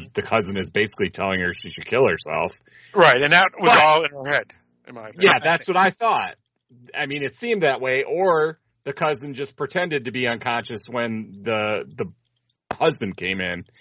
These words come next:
Speaker 1: But she was immediately, like, her head was down and everything, and she was still unconscious.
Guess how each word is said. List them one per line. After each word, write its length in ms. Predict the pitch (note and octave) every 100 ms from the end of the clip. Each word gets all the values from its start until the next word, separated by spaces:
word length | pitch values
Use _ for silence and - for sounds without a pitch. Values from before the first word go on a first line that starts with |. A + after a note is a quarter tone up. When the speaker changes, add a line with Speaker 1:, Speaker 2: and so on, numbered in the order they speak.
| _ _ _
Speaker 1:
But 140 | C#3 C#3
she 160 | F#3
was 180 | D#3+ C3
immediately, 560 | C3 D#3 F3 D3 C3 A#2+
like, 200 | A2+ G#2
her 100 | G#2+
head 220 | B2+ C3+
was 140 | A2 F#2
down 340 | A2+ A2 G#2
and 120 | F#2+
everything, 380 | F2+ F2+ F#2+ F#2
and 100 | F2
she 120 | B2+
was 140 | G#2 -
still 220 | A#2+ G#2
unconscious. 680 | F2 F#2+ G2 E2 D2+ -